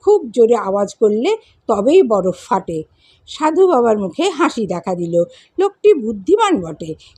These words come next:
কিন্তু সঙ্গে সঙ্গে তার মনে পড়ে গেল এই মানুষটি এর আগে তার কাছে কয়েকবার এসেছেন একটাই উদ্দেশ্য নিয়ে। ইনি নিজের ভবিষ্যৎ জানতে চান।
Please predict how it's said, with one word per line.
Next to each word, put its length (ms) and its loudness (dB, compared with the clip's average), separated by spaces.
কিন্তু 280 0
সঙ্গে 400 0
সঙ্গে 340 0
তার 220 2
মনে 300 0
পড়ে 260 2
গেল 300 0
এই 280 2
মানুষটি 840 0
এর 100 6
আগে 220 4
তার 280 -2
কাছে 360 -2
কয়েকবার 560 2
এসেছেন 440 -4
একটাই 460 -4
উদ্দেশ্য 500 -8
নিয়ে। 320 -6
ইনি 260 6
নিজের 380 4
ভবিষ্যৎ 520 0
জানতে 420 -2
চান। 280 -2